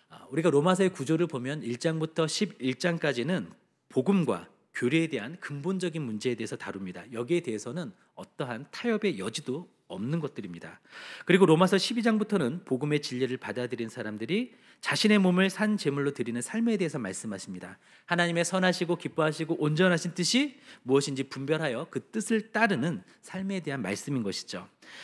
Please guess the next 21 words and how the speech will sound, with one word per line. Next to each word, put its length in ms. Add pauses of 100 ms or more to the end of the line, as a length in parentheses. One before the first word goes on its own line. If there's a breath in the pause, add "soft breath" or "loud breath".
(160 loud breath)
마땅히 400
생각할 520
그 120
이상의 340
생각을 360
품지 280
말고 460 (160 soft breath)
하나님께서 480
각 220
사람에게 440
나누어주신 580
믿음의 360
분량대로 760 (340 loud breath)
지혜롭게 680
생각하는 680
삶에 480
대한 220
말씀이 640 (120 soft breath)
십이 360
장부터 360
이어집니다. 680